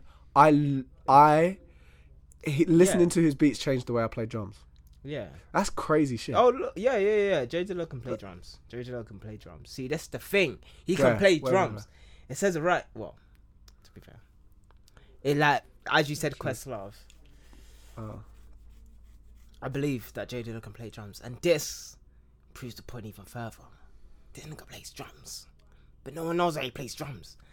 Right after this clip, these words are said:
Speaker 2: Like,
Speaker 1: Mm.
Speaker 2: no one, like, we need to know. We need to know the answers. I, like, me personally, just as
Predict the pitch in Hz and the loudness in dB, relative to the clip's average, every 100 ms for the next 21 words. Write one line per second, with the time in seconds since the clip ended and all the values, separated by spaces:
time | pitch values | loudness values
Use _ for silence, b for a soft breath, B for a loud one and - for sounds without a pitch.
0 | b 156 147 - 131 165 185 170 127 135 | b 2 2 2 -2 -2 -2 -4 -4 -4
1 | 85 139 160 175 147 139 - 139 170 160 | -6 -6 -4 -4 -2 -4 -2 2 2 2
2 | 151 123 107 143 135 - 87 - - b | -2 -2 0 0 -2 -8 -14 -16 -20 b
3 | b b b 135 165 - 135 117 143 165 | b b b 0 2 2 -2 -4 -4 -4
4 | 175 - 120 - 113 98 98 143 139 - | -4 -4 -8 -10 -16 -18 -12 -12 -12 -10
5 | 127 120 - | -8 -10 -14